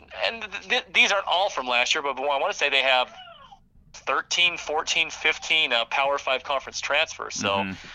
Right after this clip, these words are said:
Speaker 1: definitely, definitely a, a, a different feel. Than last year.
Speaker 2: This is, and, and the, uh, you know, I think folks kinda, <laughs>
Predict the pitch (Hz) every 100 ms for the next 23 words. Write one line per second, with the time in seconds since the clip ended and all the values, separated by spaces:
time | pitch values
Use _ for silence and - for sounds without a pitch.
0 | - - - 143 160 170 147 143 147 170
1 | 175 143 123 - 123 120 - 127 127 147
2 | - 123 - - 131 113 110 113 - -
3 | - - 466 508 - - - 127 113 120
4 | 120 117 - 90 95 - - - - -
5 | - - 131 160 185 190 170 143 160 156
6 | 120 143 123 127 143 147 131 117 147 139
7 | 131 131 127 190 143 - - - 156 139
8 | - - 139 117 107 101 - 107 - 190